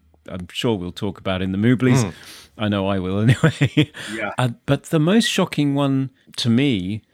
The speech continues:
Speaker 1: was what happened to, to Bigelow's character, because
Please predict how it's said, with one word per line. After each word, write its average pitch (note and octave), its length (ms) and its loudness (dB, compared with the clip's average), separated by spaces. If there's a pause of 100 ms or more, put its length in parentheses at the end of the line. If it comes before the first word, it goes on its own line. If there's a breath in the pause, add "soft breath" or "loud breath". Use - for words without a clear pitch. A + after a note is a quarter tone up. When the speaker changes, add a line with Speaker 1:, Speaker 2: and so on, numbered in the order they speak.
(360)
Speaker 1:
was B2 520 0
what A#2 200 -4
happened B2+ 460 -2
to, B2 300 -2
to - 180 -4
Bigelow's C3+ 560 -2
character, F2+ 440 -6
because A2+ 460 -6